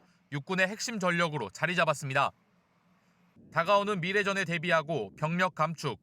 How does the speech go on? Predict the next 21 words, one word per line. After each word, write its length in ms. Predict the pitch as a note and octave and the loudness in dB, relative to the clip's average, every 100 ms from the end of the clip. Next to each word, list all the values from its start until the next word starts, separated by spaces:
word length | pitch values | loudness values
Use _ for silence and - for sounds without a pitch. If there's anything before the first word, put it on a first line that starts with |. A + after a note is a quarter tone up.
| _ | _
작전 340 | C#3+ C#3 F#3+ | -4 -2 -2
지역 280 | E3 E3+ - | 0 -2 0
확대 280 | G3+ - E3 | -4 -2 -2
등 240 | E3 G2+ - | -2 -4 -6
변화하는 560 | C#3 E3 F3 F3 F#3 D#3+ | 0 2 4 4 2 0
안보 340 | C3 E3 F#3+ | 0 0 0
환경에 480 | F#3 F#3 E3 D3 F#2+ - | 0 0 0 0 -2 -4
대처하기 600 | D3 - E3+ D#3 E3 B2+ | -6 0 0 0 -2 0
위한 220 | F3 F3+ | 0 0
겁니다. 380 | D3 C#3+ C3+ - _ _ _ _ _ _ _ _ _ _ _ _ - | -2 0 0 0 _ _ _ _ _ _ _ _ _ _ _ _ -6
한편 260 | G#3+ A3+ F#3+ | -2 0 2
이날 200 | F#3+ F#3+ | 2 2
교육에는 560 | G3 G3 F#3 G3 B2+ | 0 -2 0 2 2
남영신 560 | F#2 D3 G3 F#3 G#3 E3+ | 2 2 2 0 -4 -4
육군참모총장이 960 | C#3 G3+ F#3+ G3 F#3 - F3+ E3+ F3 E3 | -4 -6 -4 -2 -2 -6 -4 -2 -2 -2
현장을 400 | F#3+ F#3 F3+ E3+ | -2 -2 -2 -2
찾아 380 | D3+ C#3+ F#2+ - | -2 0 -2 -6
장병들을 600 | - D#3 F3+ F3+ F3 F3 | -6 -2 -2 -2 0 0
격려하고 720 | C#3+ D3 E3 F3+ D#3+ A#2+ G2+ | -2 -4 2 4 2 0 -10
현황을 400 | - F3+ E3+ F3 | -6 -2 0 0
점검했습니다. 800 | D#3 D3+ E3+ E3+ D3 C#3 D3 | -2 -2 -2 -2 -4 0 0